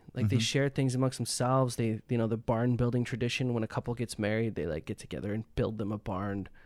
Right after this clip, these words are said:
Speaker 1: Everyone comes and, like, works like crazy.
Speaker 2: Everybody gets a barn.
Speaker 1: You get a barn if you get married.
Speaker 2: You get a barn. You get a barn. You get a barn.
Speaker 1: Only if you get married.
Speaker 2: Okay.
Speaker 1: But, um, but, uh, their community is amazing. But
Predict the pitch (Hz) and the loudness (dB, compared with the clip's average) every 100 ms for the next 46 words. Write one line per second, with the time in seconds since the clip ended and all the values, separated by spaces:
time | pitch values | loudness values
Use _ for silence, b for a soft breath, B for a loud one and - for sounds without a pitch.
0 | - 117 123 117 113 - 110 110 107 101 | -6 -2 2 2 0 -2 -2 -2 -4 -6
1 | 95 110 113 - 110 - - 113 117 123 | -4 -2 -2 -2 -6 -4 0 6 8 10
2 | 113 110 98 104 98 85 90 87 85 92 | 8 6 4 0 0 -2 0 0 -2 -6
3 | - - - 151 202 180 156 175 113 - | -12 -20 0 6 8 8 10 10 8 4
4 | - - 123 139 123 196 180 185 139 143 | -6 -4 0 4 12 12 12 12 12 12
5 | 113 104 196 170 196 156 139 123 127 214 | 12 12 12 12 12 12 12 10 12 12
6 | 175 180 165 135 131 123 196 214 196 190 | 12 12 10 10 8 10 10 8 8 8
7 | 185 220 151 139 - - _ - 120 123 | 10 10 10 8 0 -20 _ 6 8 8
8 | 104 90 - 151 156 151 143 139 - - | 2 -2 6 10 12 12 10 6 2 -14
9 | 139 160 160 - - - - - 151 151 | 2 6 6 4 -6 -20 -20 -6 4 6
10 | 139 131 127 117 - - - 147 135 156 | 6 6 4 2 -4 -20 -2 -2 4 8
11 | 220 196 127 135 156 131 107 120 | 8 8 6 6 6 6 2 0